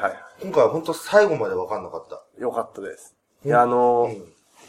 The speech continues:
Speaker 1: 本当に色々悩んだんです。
Speaker 2: うんうん。
Speaker 1: で、最初はあれにしようかな、これにしようかななんて思ってたんですけど、なんか菅さんが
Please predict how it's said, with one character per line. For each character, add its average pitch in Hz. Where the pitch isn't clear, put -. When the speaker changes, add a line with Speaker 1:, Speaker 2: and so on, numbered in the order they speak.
Speaker 1:
本 180
当 180
に 160
色 156
々 139
悩 185
ん 123
だ 90
ん 73
で -
す。 -
Speaker 2:
う 147
ん 139
う 95
ん。 -
Speaker 1:
で、 113
最 151
初 175
は 156
あ -
れ 160
に 170
し 170
よ 175
う -
か 120
な、 110
こ 113
れ 123
に 123
し -
よ 131
う -
か 104
な 95
な 98
ん 98
て -
思 127
っ -
て -
た 95
ん -
で -
す -
け 98
ど、 107
な 123
ん -
か -
菅 190
さ 202
ん 190
が 180